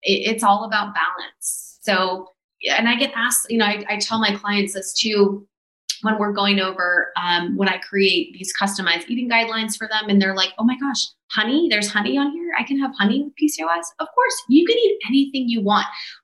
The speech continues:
Would I tell you to eat a cup of honey a day? And I don't know why I would, but no. But can you have a tablespoon of honey in your marinade for your salmon fillet that you're making for dinner? Of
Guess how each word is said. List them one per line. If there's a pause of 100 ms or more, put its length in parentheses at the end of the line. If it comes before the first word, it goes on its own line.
Would
I
tell
you
to
eat
a
cup
of
honey
a
day?
And
I
don't
know
why
I
would,
but (260)
no. (320)
But
can
you
have
a
tablespoon
of
honey
in
your (140)
marinade
for
your
salmon
fillet
that
you're
making
for
dinner?
Of